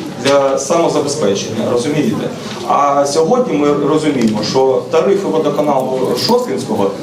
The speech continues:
найменші в області. Я не розумію, в чому проблема переглянути тарифи. В них є розрахунки, до нас приходить головний бухгалтер.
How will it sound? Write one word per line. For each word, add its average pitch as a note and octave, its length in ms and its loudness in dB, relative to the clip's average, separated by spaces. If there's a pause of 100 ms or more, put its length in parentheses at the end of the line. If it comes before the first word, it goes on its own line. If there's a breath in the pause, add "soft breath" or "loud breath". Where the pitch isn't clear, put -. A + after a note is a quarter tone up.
найменші E3+ 520 0
в C#3+ 120 -2
області. G2 460 -2 (300 loud breath)
Я D3 80 4
не F#3 120 2
розумію, G3 400 2
в - 60 0
чому E3 260 0
проблема E3 440 2
переглянути D3 720 0
тарифи. E3 500 0 (340 loud breath)
В - 40 0
них D#3+ 220 0
є G#3 80 4
розрахунки, E3+ 720 0 (100)
до C3+ 60 2
нас F3 140 2
приходить E3+ 380 2
головний D3 300 2
бухгалтер. A#2+ 500 0